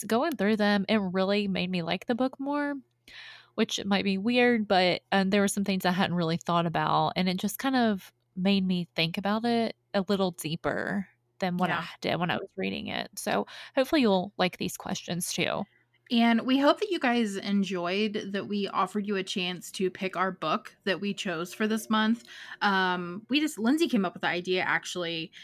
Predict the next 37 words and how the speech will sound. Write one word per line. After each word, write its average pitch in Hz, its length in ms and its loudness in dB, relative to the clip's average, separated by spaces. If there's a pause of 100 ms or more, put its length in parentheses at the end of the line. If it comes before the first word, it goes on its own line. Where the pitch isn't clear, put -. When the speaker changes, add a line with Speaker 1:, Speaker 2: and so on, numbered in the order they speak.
(140)
Speaker 2:
and 214 100 4
I 269 80 6
think 302 180 -2
it 285 80 -2
was 262 200 2
genius 202 600 -4
for 196 420 0
us 208 200 0
to 220 100 2
give 202 260 0
you 202 80 -2
guys 180 300 -2
book - 180 -8
suggestions 202 800 -2
and 190 280 -4
you 185 160 -4
pick 185 240 -6
the 180 80 -6
one 180 220 -4
that 180 60 -10
you 185 80 -6
wanted 180 220 -4
to 175 80 -6
read. 170 380 -2 (320)
And 196 280 -2 (100)
obviously, 214 640 0
this 165 180 -10
one 226 200 2
won. 226 400 -4 (580)
Speaker 1:
I 247 60 -8
think 311 240 -2
we 226 160 6
will 196 160 2
probably 196 260 4
do 190 140 2
that 196 180 2
again, 190 600 0